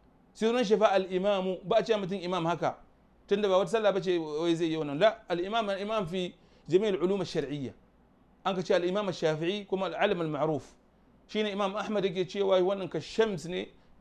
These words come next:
li ahli dunya, kal afiyati lil badan, al-Imam Shafi'i. Imam Ahmad ya yabe shi, shi kuma Imam Shafi'i ya yabi Imam Malik, ya ce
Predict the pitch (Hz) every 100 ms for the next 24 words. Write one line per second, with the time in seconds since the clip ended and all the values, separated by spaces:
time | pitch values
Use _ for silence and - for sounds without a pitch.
0 | - 160 160 165 147 151 143 113 - 185
1 | 180 165 156 - _ - - 170 202 202
2 | 175 165 151 190 151 135 151 165 135 151
3 | 139 139 123 - _ _ _ _ - 151
4 | 151 170 175 165 165 170 151 151 135 160
5 | 208 208 202 202 175 160 196 180 180 202
6 | 196 190 185 170 170 202 185 - _ _
7 | _ _ 175 196 202 185 -